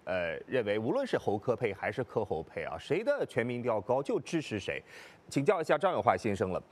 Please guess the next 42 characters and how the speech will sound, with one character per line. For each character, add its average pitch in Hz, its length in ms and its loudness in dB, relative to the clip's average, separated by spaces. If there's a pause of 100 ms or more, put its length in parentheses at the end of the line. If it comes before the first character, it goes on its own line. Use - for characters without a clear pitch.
(120)
所 220 140 6
以 277 60 -2
马 190 180 4
英 220 80 0
九 180 140 2
一 185 120 0
直 143 100 -6
在 135 120 2
不 104 140 -2
断 113 140 0
的 101 60 -4
呼 117 120 -2
吁 123 40 0
大 151 120 2
家 175 100 0
不 160 120 0
要 196 160 2
只 95 240 -6
看 123 260 -2
自 123 160 -8
己 82 160 -10
的 95 140 -4
党 76 280 -4
派 95 200 -2
利 92 120 -6
益， 85 120 -8
要 196 180 0
以 113 80 -4
大 95 220 2
局 87 140 -8
为 76 180 -8
重， 85 180 -10
但 147 160 0
为 254 160 2
什 - 140 -4
么 117 100 -2
就 226 220 -2
是 - 340 -4
双 151 320 0
方 139 220 0
做 139 260 0
不 101 220 -8